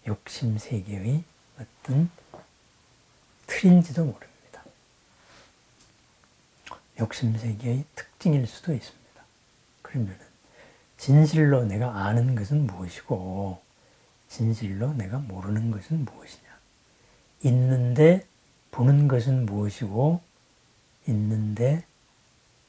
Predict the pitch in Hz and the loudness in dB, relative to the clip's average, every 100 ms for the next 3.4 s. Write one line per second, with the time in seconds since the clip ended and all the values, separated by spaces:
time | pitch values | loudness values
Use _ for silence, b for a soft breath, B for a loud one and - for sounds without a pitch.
0 | _ _ - 107 113 135 104 98 101 98 | _ _ -8 -2 -2 -2 -8 -8 -10 -12
1 | 107 143 127 98 - - - - - _ | -8 -4 -4 -6 -16 -20 -20 -20 -20 _
2 | _ _ _ _ _ _ _ _ - 110 | _ _ _ _ _ _ _ _ -12 -10
3 | 101 104 123 | -10 -8 -8